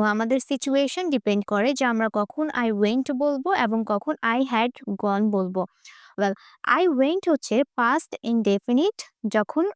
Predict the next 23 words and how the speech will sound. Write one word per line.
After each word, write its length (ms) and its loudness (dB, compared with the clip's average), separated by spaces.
একটা 260 -4
কাজ, 260 0
অতীতের 400 0
একটা 280 0
কাজ 260 0
সম্পূর্ণরূপে 800 2
শেষ 300 0
হয়ে 260 2
যায়, 180 -2
তখন 300 0
আমরা 240 2
কি 60 -2
করি? 220 0
Past 300 0
indefinite 520 0
tense 280 2
নিয়ে 200 4
কথা 260 -2
বলি। 300 -2
যেমন, 220 -2
I 40 0
went, 240 0
go 80 4